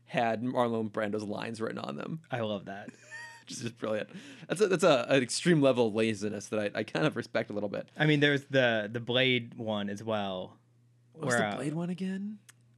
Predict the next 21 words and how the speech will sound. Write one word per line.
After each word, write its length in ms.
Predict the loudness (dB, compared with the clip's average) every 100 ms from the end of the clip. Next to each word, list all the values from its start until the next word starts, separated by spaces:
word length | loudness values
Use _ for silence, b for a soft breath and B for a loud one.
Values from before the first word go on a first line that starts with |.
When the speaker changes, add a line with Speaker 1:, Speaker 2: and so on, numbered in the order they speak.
| _ _ -6
Speaker 2:
uh, 380 | -2 0 0 -2
Wesley 280 | 0 -2 -2
Snipes 520 | -4 2 2 0 -6
refused 320 | -10 -4 -2 -2
to 60 |
open 220 | -6 -4
his 100 | -2
eyes 380 | 0 2 0 -2
for 160 | -4 -4
a 40 |
scene 460 | -2 -4 -2 -4 0
Speaker 1:
Oh, 140 | 4 6
Speaker 2:
'cause 60 |
Speaker 1:
that's 160 | 6 4
Speaker 2:
he 60 | 4
was 80 |
having 160 | 4 6
Speaker 1:
right. 120 | 4
Speaker 2:
a 40 | 2
fight 320 | 0 0 0
with 200 | -2